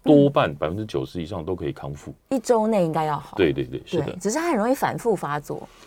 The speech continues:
Speaker 1: 对啊，有时候会反复发作。有些人哦，就是发炎又发炎，发炎，
Speaker 2: 嗯。
Speaker 1: 发炎又发炎。那有时候就是跟你的生活节奏，
Speaker 2: 嗯，
Speaker 1: 哦，
Speaker 2: 有关系。
Speaker 1: 压力，那一定有很大的关联，哦。
Speaker 2: 是。
Speaker 1: 还有一个就是说，呃，有时候慢性啊，
Speaker 2: 嗯。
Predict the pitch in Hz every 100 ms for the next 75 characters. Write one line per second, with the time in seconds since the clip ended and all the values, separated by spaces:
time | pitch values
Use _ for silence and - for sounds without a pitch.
0 | - - 165 175 127 120 202 160 160 85
1 | 95 120 127 131 127 98 180 180 131 98
2 | 139 143 - _ _ _ _ _ _ _
3 | - 160 113 117 107 95 85 71 101 95
4 | 92 95 95 80 87 82 76 65 156 180
5 | - _ _ _ _ _ _ - 104 131
6 | 170 151 139 131 117 78 78 - 127 101
7 | - 76 71 85 269 262 202 190 - -
8 | 95 143 165 120 117 - 98 147 113 -
9 | 139 101 69 65 82 69 76 71 55 -
10 | 104 95 165 - - _ - 190 180 151
11 | 143 135 131 120 127 _ _ _ _ _
12 | - 101 95 92 92 139 170 95 - -
13 | 120 175 120 87 120 87 - _ 269 214